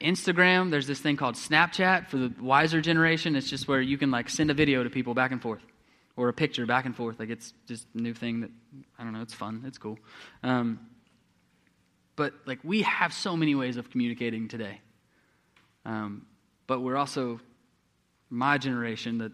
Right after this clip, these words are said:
the millennials are also, like, one of the, like, least communicative people, like, relationship-wise. Like, we're really bad at it. Like, we have these small relationships through, like, Instagram and Facebook and,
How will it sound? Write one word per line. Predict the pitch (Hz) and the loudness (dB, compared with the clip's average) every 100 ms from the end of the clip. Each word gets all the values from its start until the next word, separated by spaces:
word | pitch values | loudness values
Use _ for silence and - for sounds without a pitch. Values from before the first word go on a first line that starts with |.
| - | -12
the | 113 _ 123 | -16 _ -4
millennials | 123 135 139 120 117 | 0 4 4 2 -4
are | 120 | -4
also, | 123 123 131 120 113 - - | -4 -2 -4 -4 -6 -18 -10
like, | 117 120 | -10 -2
one | 135 | 0
of | 127 120 | 0 -2
the, | 123 113 - - _ _ 113 | -4 -4 -10 -20 _ _ -10
like, | 113 - _ _ _ - | -10 -10 _ _ _ -12
least | 120 123 139 - - | -4 0 0 -2 -14
communicative | - 139 143 139 151 147 139 | -2 0 0 0 -2 -4 -4
people, | 147 143 151 151 _ | -4 -4 -4 -8 _
like, | 123 117 _ _ - | -12 -12 _ _ -8
relationship-wise. | 127 127 143 160 143 165 160 160 165 147 | -4 -2 -2 -2 -4 -4 -2 -2 -2 -4
Like, | 117 | -6
we're | 131 | -6
really | 123 139 120 | -2 -2 -2
bad | 120 131 | -2 -2
at | 147 | -2
it. | 160 - _ _ _ _ _ | -6 -10 _ _ _ _ _
Like, | 113 | -8
we | 131 | -4
have | 131 131 | -2 -2
these | 127 | -2
small | - 131 131 131 | -2 -2 -2 -2
relationships | 131 135 135 131 131 131 | -2 -2 -4 -4 -6 -6
through, | 127 | -8
like, | 120 113 117 - | -6 -8 -10 -14
Instagram | 123 120 127 117 117 117 | -12 -10 -6 -4 -4 -4
and | 110 | -8
Facebook | 113 110 - 113 110 | -8 -10 -8 -8 -8
and, | 113 | -12